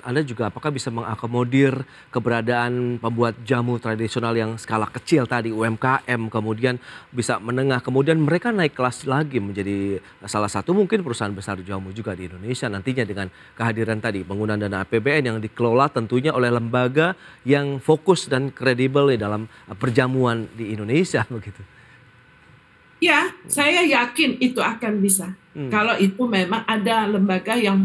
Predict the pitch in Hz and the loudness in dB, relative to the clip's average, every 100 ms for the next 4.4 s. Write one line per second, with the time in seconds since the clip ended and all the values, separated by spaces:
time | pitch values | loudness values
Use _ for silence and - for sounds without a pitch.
0 | 202 214 - 370 381 - - _ _ _ | 2 2 4 4 4 0 -6 _ _ _
1 | - 190 202 202 196 202 208 202 202 190 | -6 -2 2 2 2 2 0 0 2 2
2 | 208 208 202 190 190 - 190 202 214 180 | 2 0 2 0 0 0 2 2 0 0
3 | 185 185 185 185 180 175 156 160 160 - | 0 2 2 0 -2 -6 -6 -6 -8 -10
4 | - 165 143 147 | -12 -12 -8 -10